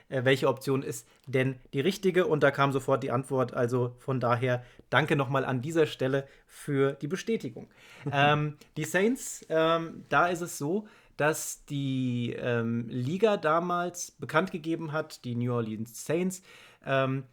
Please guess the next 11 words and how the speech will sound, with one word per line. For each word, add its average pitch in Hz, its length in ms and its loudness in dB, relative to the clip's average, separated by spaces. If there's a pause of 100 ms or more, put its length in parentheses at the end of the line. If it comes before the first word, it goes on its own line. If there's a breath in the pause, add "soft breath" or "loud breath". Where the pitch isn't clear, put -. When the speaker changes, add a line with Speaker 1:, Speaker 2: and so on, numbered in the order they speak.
(220)
Speaker 1:
werden, 123 560 2 (680)
äh, 147 80 -8
also 127 220 0
New 127 160 0
Orleans 131 260 0
bekommt 143 340 -2
als 120 160 -6
Stadt 151 220 0
eine, 123 280 -2
eine 110 140 -6
Footballmannschaft 190 760 -2